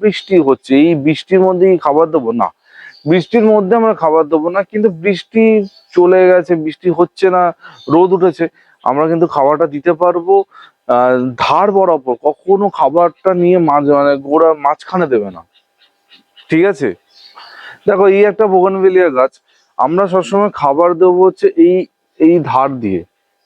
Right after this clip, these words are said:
এই ধার দিয়ে খাবারটা দেবো। মাটিটা কিছুটা হালকা খুশিয়ে নেবো, খুশিয়ে ধার দিয়ে খাবার দেবো। কখনো এইরকম মিডিল পোর্শনে কিন্তু আমরা, আহ, খাবারটা দেবো না, বোঝা গেছে? এই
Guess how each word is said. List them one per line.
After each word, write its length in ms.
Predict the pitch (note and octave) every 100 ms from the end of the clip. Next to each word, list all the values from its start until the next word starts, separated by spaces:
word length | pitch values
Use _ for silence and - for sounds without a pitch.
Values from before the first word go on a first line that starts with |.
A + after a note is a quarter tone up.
| -
এই 160 | C3+
ধার 360 | C#3 B2 C3+ D3+
দিয়ে 300 | E3 F#3+ G3+
খাবারটা 380 | G3 C#3+ D3 D3+
দেবো। 200 | C#3 A#2+
মাটিটা 420 | B2 C3 E3 F3
কিছুটা 360 | D#3+ D#3+ E3 F3
হালকা 360 | D3 D3 E3+
খুশিয়ে 380 | E3+ D#3 - F3
নেবো, 260 | F3+ F3+ F#3+ _ _ _
খুশিয়ে 320 | D#3 D3+ F#3
ধার 340 | D3 C#3 D3
দিয়ে 160 | D3 F3+
খাবার 240 | D3+ C3+
দেবো। 260 | A#2+ A2+ D3
কখনো 360 | D3+ G3 G3 F3+ _ _ _
এইরকম 380 | D3 E3 F3 F#3+
মিডিল 400 | E3 E3+ F#3+ F3+
পোর্শনে 500 | E3+ F#3 - F#3+ G3
কিন্তু 280 | F#3 F#3 F#3
আমরা, 340 | E3+ E3+ F#3 F3+ _ _ _
আহ, 140 | C3+ C#3
খাবারটা 460 | C#3 C#3 D#3 F3
দেবো 320 | D3+ D3 C3+
না, 100 | A#2+ F#2+ _ _ _ _ A2+
বোঝা 220 | B2+ D3+
গেছে? 300 | E3 D3 G#2 - _
এই 120 | -